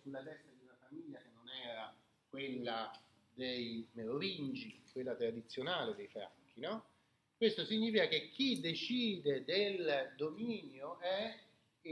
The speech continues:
la sede papale, che delega, che conferisce il potere sia all'imperatore d'Occidente sia ai re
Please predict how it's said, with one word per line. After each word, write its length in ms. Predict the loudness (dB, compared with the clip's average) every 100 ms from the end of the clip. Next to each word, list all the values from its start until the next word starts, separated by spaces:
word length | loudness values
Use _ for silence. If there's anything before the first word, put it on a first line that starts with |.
| 0
la 140 | 0 0
sede 240 | 0 0
papale, 580 | -2 0 2 2 0 -6
che 160 | -10 -6
delega, 480 | -2 0 0 0 0 0 0 -2 -4 -8 -12 -16
che 160 | -10
conferisce 1200 | -2 -2 -2 -2 0 2 0 -4 -8 -6 -6 -8 -18 _ _ _ -12
il 160 | -8
potere 800 | -4 -2 2 2 2 2 0 -4 -12 _ _ _ _ _
sia 520 | -2 4 6 4 0
all'imperatore 680 | -4 -4 -2 2 2 0 -2
d'Occidente 720 | -4 -4 0 2 2 0 -2
sia 520 | -2 0 6 8 6
ai 220 | 4 2 6
re 340 | 8 6 2